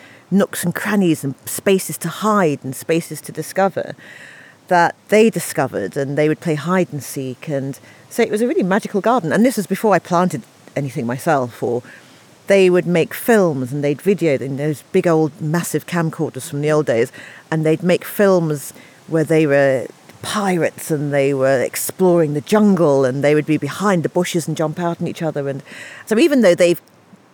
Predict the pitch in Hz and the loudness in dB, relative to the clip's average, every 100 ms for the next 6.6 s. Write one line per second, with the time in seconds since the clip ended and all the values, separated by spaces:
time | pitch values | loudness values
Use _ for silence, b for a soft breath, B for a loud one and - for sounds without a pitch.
0 | _ 170 175 196 180 190 214 185 - 180 | _ -4 -2 -2 0 2 2 0 -4 -10
1 | 165 - 175 85 - 156 156 165 - 185 | -10 -4 -2 -2 -4 -2 -2 -4 -4 -4
2 | 180 302 277 147 127 113 - 147 165 180 | 0 2 2 2 0 -2 -6 -4 -2 0
3 | 175 160 135 131 - 208 127 123 - 123 | 0 0 -4 -4 -2 -2 -2 -6 -6 -6
4 | 139 143 151 156 151 160 139 151 - 180 | -2 -2 0 0 0 -2 -4 -6 0 0
5 | 156 143 151 147 - 160 151 156 220 180 | 0 -6 -6 -4 -2 0 0 0 0 2
6 | 151 127 135 175 170 135 | 0 -4 -4 -4 -4 -8